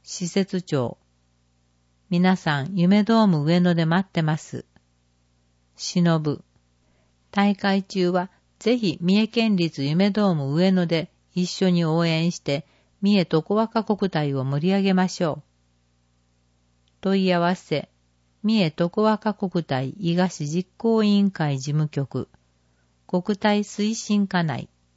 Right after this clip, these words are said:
電話、四三九一零零。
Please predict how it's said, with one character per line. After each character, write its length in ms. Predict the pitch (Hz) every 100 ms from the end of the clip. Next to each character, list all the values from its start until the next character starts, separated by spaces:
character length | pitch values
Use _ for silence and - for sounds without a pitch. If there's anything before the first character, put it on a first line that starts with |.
| _ _ _ _ -
電 380 | 170 175 165 160
話、 220 | 151 - _ _ _ _ _ _
四 280 | 185 214 240
三 540 | - 214 185 135 185 - -
九 340 | - 220 220
一 400 | 202 208 - 143
零 320 | 135 170 185
零。 340 | 165 165 127